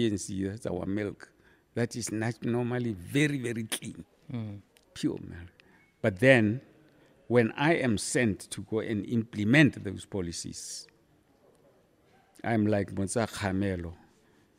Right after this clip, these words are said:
Speaker 1: I did not cle-, I did not, uh, uh,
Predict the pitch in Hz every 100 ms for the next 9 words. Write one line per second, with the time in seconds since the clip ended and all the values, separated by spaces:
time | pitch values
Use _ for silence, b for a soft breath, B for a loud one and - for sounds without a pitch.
0 | _ _ _ _ - 98 95 - 110 123
1 | - - 104 98 107 104 104 107 110 120
2 | 113 117 110 104 101 92 b b b b
3 | b b _ 101